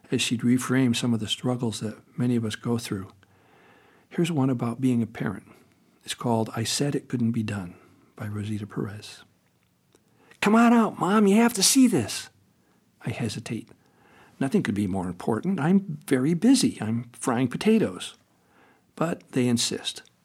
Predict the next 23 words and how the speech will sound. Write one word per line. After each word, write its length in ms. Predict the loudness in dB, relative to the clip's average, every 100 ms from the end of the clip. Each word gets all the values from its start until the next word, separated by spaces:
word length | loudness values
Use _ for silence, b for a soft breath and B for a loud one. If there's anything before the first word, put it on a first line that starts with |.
| b b b _
So 160 | -4
I 60 | 0
reluctantly 580 | 2 0 0 -4 -4 -4
go 160 | -4
outside 680 | -6 -6 -8 -8 -8 -10 -12 -16 b b b b b
and 160 | -6 -6
find 360 | -4 -2 0 0
that 120 | 0
stretched 460 | -6 -6 -8 -8
across 380 | -10 -8 -8 -6
the 80 | -4
sky, 380 | -6 -6 -8 -6
seemingly 560 | -2 2 4 4 4
reaching 300 | 2 2 0
from 220 | -4 -2 0
one 220 | 2 2
end 140 | 2
of 100 | -2
the 100 | -4
city 280 | -2 0 0
to 120 | 0
the 200 | -2 -2
other, 260 | -2 -6 -8